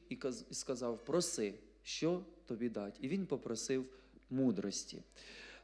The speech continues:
Е, Господь також, е, з'являвся, м, е, чули голос Божий три учні Ісуса Христа: Іаков, і, е,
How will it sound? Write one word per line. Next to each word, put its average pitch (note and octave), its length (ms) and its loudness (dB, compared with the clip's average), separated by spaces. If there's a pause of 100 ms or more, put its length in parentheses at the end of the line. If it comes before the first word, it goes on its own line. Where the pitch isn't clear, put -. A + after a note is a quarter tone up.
Е, A#2+ 320 6
Господь G#3 720 8
також, F3+ 580 6 (360)
е, C#3 200 8
з'являвся, D3+ 1000 4 (1040)
м, B2+ 520 0 (540)
е, A#2+ 600 2 (480)
чули E3 400 6
голос C3+ 480 4
Божий E3+ 600 4 (460)
три G3 300 8 (100)
учні D3 640 2 (540)
Ісуса B2+ 500 2
Христа: A2+ 580 -2 (180)
Іаков, F3 640 6 (680)
і, C#3+ 300 2
е, C3 340 8